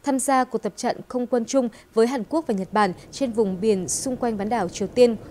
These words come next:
Cuộc tập trận ba bên diễn ra trên vùng biển phía đông đảo nghỉ dưỡng Jeju, miền Nam Hàn Quốc, với mục tiêu tăng cường năng lực của ba nước trong việc ứng phó với các mối đe dọa. Các máy bay chiến đấu F mười lăm K của Hàn Quốc, F mười sáu của Mỹ và F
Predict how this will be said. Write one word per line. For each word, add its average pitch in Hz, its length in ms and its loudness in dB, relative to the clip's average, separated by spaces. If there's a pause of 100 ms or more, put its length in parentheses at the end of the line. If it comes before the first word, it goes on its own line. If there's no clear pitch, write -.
(140)
Cuộc 262 80 4
tập 247 180 2
trận 208 260 -4
ba 247 120 4
bên 240 200 4
diễn 220 160 -4
ra 247 280 4
trên 240 280 -2
vùng 196 280 -2
biển 190 320 2
phía 208 120 0
đông 240 240 4 (280)
đảo 185 440 2
nghỉ 214 160 0
dưỡng 233 320 2
Jeju, 240 420 4 (220)
miền 220 240 2
Nam 233 160 2
Hàn 208 200 -2
Quốc, 320 200 2 (280)
với 269 100 10
mục 285 280 0
tiêu 262 260 6 (180)
tăng 285 140 0
cường 220 200 4
năng 233 120 0
lực 226 180 2 (120)
của 202 260 2
ba 220 100 0
nước 294 240 0 (180)
trong 254 240 -2
việc 214 220 0
ứng 220 140 0
phó 214 280 0
với 208 140 -4
các 302 200 -6
mối 214 180 2
đe 254 120 2
dọa. 233 280 4 (360)
Các 349 100 6
máy 269 100 6
bay 269 160 4
chiến 240 220 0
đấu 233 220 4
F 330 180 4
mười 240 140 2
lăm 226 180 2
K 233 320 2
của 196 80 0
Hàn 190 200 -2
Quốc, 330 220 2 (220)
F 311 100 0
mười 269 180 6
sáu 208 220 0
của 226 140 0
Mỹ 220 300 -2
và 202 200 2
F 311 140 0